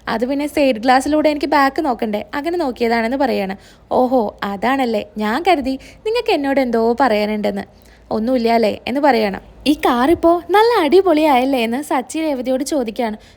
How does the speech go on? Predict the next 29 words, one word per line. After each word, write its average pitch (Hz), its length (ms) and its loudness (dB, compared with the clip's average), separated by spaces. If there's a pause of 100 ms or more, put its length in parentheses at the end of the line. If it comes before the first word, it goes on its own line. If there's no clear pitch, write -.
(100)
"നിങ്ങളെന്താ 440 340 0
അങ്ങനെ 285 260 -2
ചോദിക്കുന്നത്? 277 580 -4
ഞാൻ 311 280 -2
ഈ 415 60 0
കാറിൽ 320 360 0
ആദ്യമായിട്ടൊന്നല്ലല്ലോ 269 920 0
പോകുന്നത്. 214 560 -4 (540)
ഈ 240 120 -4
കാറിൽ 277 360 0
ഞാൻ 311 440 -4
എത്രയോ 277 360 0
വട്ടം 349 260 2
പോയിട്ടുണ്ട്. 294 460 0 (360)
അതേപോലെ 233 440 -2
തന്നെ 359 220 0
എനിക്ക് 359 160 0
ഇപ്പോഴും 349 260 0
തോന്നുന്നു, 277 480 0 (100)
തോന്നുന്നുള്ളൂ. 269 500 0 (520)
അതല്ല, 277 380 4 (440)
ഇത് 233 140 0
കുറച്ചും 302 360 2
കൂടെയൊക്കെ 381 260 4
നന്നായി. 247 640 0 (260)
ആ 220 200 0
പണിക്കാരൻ 269 560 2
നല്ല 254 320 2
പോലെ 302 340 6